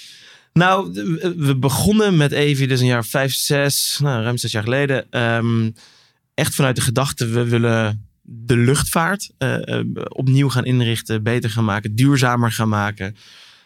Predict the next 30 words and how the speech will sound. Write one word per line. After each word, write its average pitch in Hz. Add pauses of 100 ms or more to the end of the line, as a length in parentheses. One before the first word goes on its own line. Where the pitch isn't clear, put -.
Eh, 107
en 101
ik 113 (720)
besefte 127
me 120
al 113
heel 139
snel 117
van, 113
ja, 110
dat 120
is, 117
eh, -
eigenlijk 123 (1160)
zo, 147
wordt 127
zo 165
ontzettend 135
lang 120
traject. 110
De 101
luchtvaart 110
heeft 101
de -
regelgeving 110
en 104
dat 107
duurt 110
gewoon, 101
eh, 104